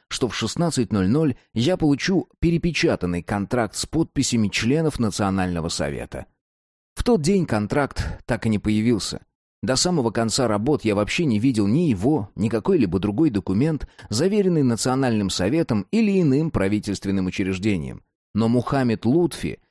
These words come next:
явился в гостиницу и, широко улыбаясь, заверил нас, что отныне мы можем спать спокойно, больше проблем не будет. Решать, где можно производить раскопки, поручено ему, и я могу всецело положиться на него,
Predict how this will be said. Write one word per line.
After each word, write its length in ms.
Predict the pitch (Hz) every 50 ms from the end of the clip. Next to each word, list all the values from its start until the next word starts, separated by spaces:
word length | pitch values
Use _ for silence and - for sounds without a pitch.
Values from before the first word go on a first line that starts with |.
| _ _ 104
явился 400 | 113 165 208 247 240 - - 127
в 60 | 92
гостиницу 600 | 104 117 120 - - 214 226 190 147 127 - 120
и, 60 | 110
широко 400 | 95 - 110 104 107 - - 175
улыбаясь, 540 | 151 117 107 101 87 90 135 147 123 101 92
заверил 520 | 85 92 98 95 110 165 185 165 156 135
нас, 280 | 127 120 104 92 - - - - - -
что 240 | - - - 185
отныне 380 | 175 - 202 226 233 214 208 190
мы 100 | 170 147
можем 320 | 143 160 165 120 127 123
спать 320 | - - - 104 101 95 -
спокойно, 580 | - - 98 90 - 95 90 85 82 85 90
больше 480 | 90 90 95 113 135 156 147 - - 170
проблем 560 | - - 120 101 87 80 92 104 107 104 101
не 80 | 104 104
будет. 500 | 92 85 90 87 80 76 - - - - _ _ _ _ _
Решать, 520 | - 131 160 156 - - 202 190 175 - - -
где 260 | 120 139 143 190 214
можно 380 | 196 190 196 190 160 151 165 147
производить 560 | - 143 143 127 123 123 123 117 127 - 120
раскопки, 500 | 113 107 - - - - - - - 143
поручено 560 | 95 107 110 151 165 - - 165 165 170 175
ему, 320 | 180 185 208 214 160 - - _ _ _ - - -
и 60 | 160
я 260 | 160 139 127 143 147
могу 240 | 135 127 110 101 113
всецело 500 | 98 - - 117 98 - - 185 170 147
положиться 560 | - - 107 104 101 95 113 113 - - 98
на 100 | 95 92
него, 340 | 87 87 82 71 69 - -